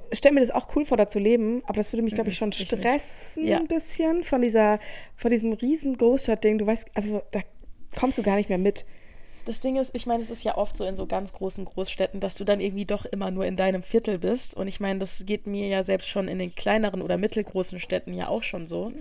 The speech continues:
Speaker 1: Mhm.
Speaker 2: Aber in Berlin ist es halt nochmal richtig krass, weil es gibt ja wirklich faktisch einfach kein Stadtzentrum.
Speaker 1: Mhm.
Speaker 2: Weißt du, in den meisten Großstädten gibt's ja trotzdem noch irgendwie trotzdem noch ein Stadt-,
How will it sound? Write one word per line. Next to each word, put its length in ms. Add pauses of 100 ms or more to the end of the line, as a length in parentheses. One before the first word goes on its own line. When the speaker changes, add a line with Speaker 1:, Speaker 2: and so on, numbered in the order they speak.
Speaker 1:
Mhm. 460
Speaker 2:
Aber 280
in 120
Berlin 300
ist 100
es 160
halt 140
nochmal 320
richtig 320
krass, 260
weil 100
es 280
gibt 280
ja 180
wirklich 380
faktisch 380
einfach 260
kein 220
Stadtzentrum. 800 (540)
Speaker 1:
Mhm. 420 (260)
Speaker 2:
Weißt 180
du, 80
in 60
den 140
meisten 500
Großstädten 460
gibt's 180
ja 100
trotzdem 580
noch 220 (200)
irgendwie 380
trotzdem 460
noch 180
ein 60
Stadt-, 380